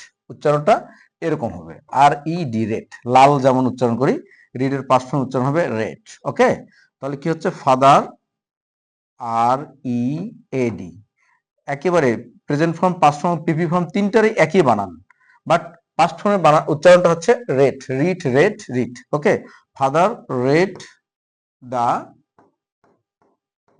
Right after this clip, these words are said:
book yester-, yesterday। ওকে,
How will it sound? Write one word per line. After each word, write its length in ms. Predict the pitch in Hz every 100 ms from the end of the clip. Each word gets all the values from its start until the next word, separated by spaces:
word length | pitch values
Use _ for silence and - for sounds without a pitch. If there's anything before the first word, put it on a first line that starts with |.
| 120
book 280 | 123 131 - - - _ _ _ _ _ _ _ _ _ _ _ _ _ _ _ _ _ _ _ _ _ _ _ _ _ _ _ _ _ _ _ _ _
yester-, 680 | 139 131 - 135 135 190 349 - _ _ _ _ _ _ _ _ _ _ _ _ _ _ _ _ _ _ _ _ _
yesterday। 500 | 143 - 117 101 98 139
ওকে, 180 | 143